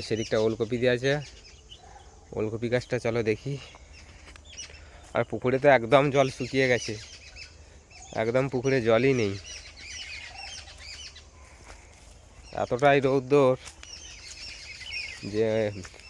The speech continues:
জল না দিলে আর গাছপালা সব শুকনো হয়ে যাচ্ছে, কেমন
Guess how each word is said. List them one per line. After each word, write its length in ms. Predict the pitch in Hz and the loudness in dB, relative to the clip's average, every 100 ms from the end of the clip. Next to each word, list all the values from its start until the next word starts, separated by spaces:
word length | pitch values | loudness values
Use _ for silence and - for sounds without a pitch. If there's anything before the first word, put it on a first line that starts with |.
| - - 92 | -16 -12 2
জল 180 | 117 120 131 | 4 4 2
না 60 | 123 120 | 2 0
দিলে 180 | 127 123 | 4 6
আর 60 | 123 - - - | 4 0 -18 -4
গাছপালা 400 | 113 113 - 120 127 127 - - - - - - - - - - | -2 -2 0 2 2 0 -8 -16 -16 -16 -16 -16 -16 -16 -18 -2
সব 120 | 120 - | -2 0
শুকনো 260 | 120 131 135 | -2 2 4
হয়ে 140 | 131 131 | 4 2
যাচ্ছে, 180 | - 135 | 2 2
কেমন 240 | 117 120 | 4 2